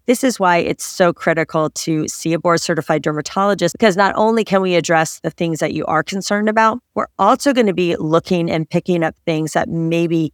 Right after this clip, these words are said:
you didn't even know you had or weren't even aware of. Now, when you go to your dermatologist, make sure you have a very clear list of your medications, your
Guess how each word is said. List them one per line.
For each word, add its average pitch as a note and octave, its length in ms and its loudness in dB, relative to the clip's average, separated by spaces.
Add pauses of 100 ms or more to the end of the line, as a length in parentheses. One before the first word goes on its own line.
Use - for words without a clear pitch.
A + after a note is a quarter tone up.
you E3+ 200 0
didn't F3 200 2
even D#3 500 0 (180)
know D#3 160 0
you D3 160 0
had D3 460 0
or D3+ 120 -2
weren't D#3 280 0
even D3 260 0
aware D3 480 0
of. - 80 -8 (180)
Now, E3+ 340 2 (260)
when G#3+ 240 2
you C4+ 120 4
go G3+ 160 6
to F3 80 0
your E3+ 160 0
dermatologist, D#3 880 -2 (160)
make F3 440 0
sure E3+ 420 0
you F3 200 -2
have E3+ 200 0
a E3+ 200 -2
very F3 400 2
clear F#3+ 520 -2
list D#3 600 -2
of D3+ 340 0 (120)
your F3 140 0
medications, G#3 1500 0
your D#3+ 140 -2